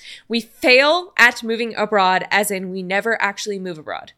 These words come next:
Well, isn't that easier then? Because you don't have to change anything. You don't have to move. You don't have to sell and ship and store your stuff. You don't have to find a new job.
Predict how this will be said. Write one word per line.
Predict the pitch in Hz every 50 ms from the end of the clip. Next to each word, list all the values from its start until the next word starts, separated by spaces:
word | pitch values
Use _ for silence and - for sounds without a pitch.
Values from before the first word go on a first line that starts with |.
| _ _ _ _ _ _ _ _ _ _ _ _ _ _ _ _ _ _ _ _ _ _ _ _ -
Well, | 247 233 262
isn't | 277 277 294 269
that | 247 - -
easier | - 240 240 254 240 277 269 277 277 285 294
then? | 285 302 311 359 403 466 453 _ _ _ _ _ _ _ -
Because | 226 - 262 214
you | 254
don't | 254 269 262
have | 269 247 -
to | 226
change | 214 - 262 247 269 233 196
anything. | 185 - - 175 175 - - - - _ _ _ _ _ _ _ _ _ _ _ _ _ _ _ -
You | 208 226
don't | 220 220
have | 226 220 220 269 -
to | - 247 190
move. | 175 151 - 151 - -
You | 196 208
don't | 208 202 208
have | 202 202 226 - -
to | 285 233
sell | - - 208 185 175 175 170
and | 170 175 -
ship | - 190 170 -
and | - 175
store | 175 - 185 175 156
your | 107 92 175
stuff. | - - - - - - - - - - - _ - _ _ _
You | - 208 208
don't | 208 214 214
have | 196 208 - -
to | 339
find | 302 269 190 165 165
a | 160
new | 165 151 -
job. | - - - - - -